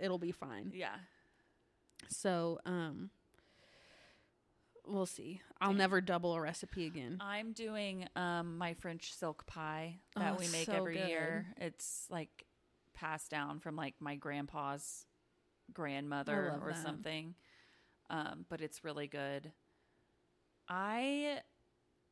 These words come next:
Speaker 2: being in the kitchen is, like, therapeutic for me. Like, it just, I love it so much. So I'm excited. I'm gonna go home probably, like, Tuesday.
Speaker 1: Yeah.
Speaker 2: And, um, I wanna make the Taylor Swift cookies. I think those are, like,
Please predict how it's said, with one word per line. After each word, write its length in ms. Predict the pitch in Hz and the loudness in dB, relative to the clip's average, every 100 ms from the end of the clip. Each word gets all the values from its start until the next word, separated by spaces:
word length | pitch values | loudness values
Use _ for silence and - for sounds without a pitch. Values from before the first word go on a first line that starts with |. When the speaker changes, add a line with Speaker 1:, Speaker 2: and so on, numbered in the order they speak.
| - | -10
Speaker 2:
being 220 | 208 202 233 | -4 -2 0
in 80 | |
the 80 | 302 | 0
kitchen 360 | 285 175 - 170 | 0 -2 -2 -4
is, 120 | 156 | -2
like, 160 | 156 143 | -2 -2
therapeutic 580 | 156 151 - 156 156 170 | -2 -4 -4 -6 -6 -6
for 160 | 196 | -4
me. 400 | 196 208 220 220 220 | -2 0 0 -2 -2
Like, 220 | 180 160 165 | 0 0 0
it 140 | - | -4
just, 440 | - 160 - - - | -2 -2 -2 -8 -6
I 180 | 165 151 | -2 0
love 220 | 156 147 151 | 0 -2 -4
it 120 | - | -4
so 220 | - 151 | -4 -2
much. 420 | 147 147 160 - | -2 -2 -4 -8
So 460 | - 165 151 147 151 _ _ _ _ _ - | -4 0 0 0 -6 _ _ _ _ _ -12
I'm 160 | 160 | -8
excited. 500 | 156 - - 143 - - | -8 -8 -6 -6 -8 -6
I'm 160 | 170 180 | -4 -2
gonna 160 | 196 | -2
go 140 | 175 160 | -2 -4
home 220 | 156 151 | -4 -6
probably, 280 | 156 151 147 | -6 -6 -6
like, 180 | - - | -8 -10
Tuesday. 680 | - - - - - - - | -12 -10 -10 -10 -8 -8 -6
Speaker 1:
Yeah. 300 | 220 214 208 240 - _ _ _ _ | -2 -2 -2 -8 -12 _ _ _ _
Speaker 2:
And, 400 | - 151 147 151 - - | -6 -4 -4 -8 -10 -6
um, 560 | 147 147 - - 185 - _ _ _ _ _ _ _ _ _ _ _ _ - | -4 -4 -6 -12 -16 -20 _ _ _ _ _ _ _ _ _ _ _ _ -6
I 80 | |
wanna 160 | 127 165 | -4 -2
make 240 | 156 147 | -4 -6
the 280 | - 151 147 - | -2 -2 -2 -4
Taylor 280 | 160 143 143 | -4 -4 -4
Swift 300 | - - - | -6 -8 -8
cookies. 440 | 160 - 180 175 | -10 -4 -4 -2
I 120 | - | -4
think 240 | 156 151 151 | -4 -4 0
those 200 | 165 170 | 0 0
are, 140 | 165 | 0
like, 320 | 156 147 - | 0 0 -2